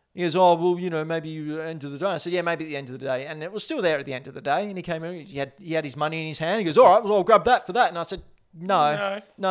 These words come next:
Speaker 1: no." "Or why not?" I said, "I don't wanna sell it anymore." Because he was a,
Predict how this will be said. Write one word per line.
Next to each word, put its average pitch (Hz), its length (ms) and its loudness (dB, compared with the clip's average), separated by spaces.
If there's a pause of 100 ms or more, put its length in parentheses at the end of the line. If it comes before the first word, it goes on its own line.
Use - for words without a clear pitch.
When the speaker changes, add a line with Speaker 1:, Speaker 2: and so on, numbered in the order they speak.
(120)
Speaker 1:
no." - 60 -8
"Or 240 160 12
why 254 200 8
not?" 254 120 4
I 185 40 0
said, 208 180 -4 (360)
"I 151 120 4
don't 147 140 0
wanna 139 120 -8
sell 147 200 -4
it 143 80 -4
anymore." 139 280 -12 (520)
Because 185 420 -6
he 165 220 -4
was 151 420 -4
a, 139 340 -6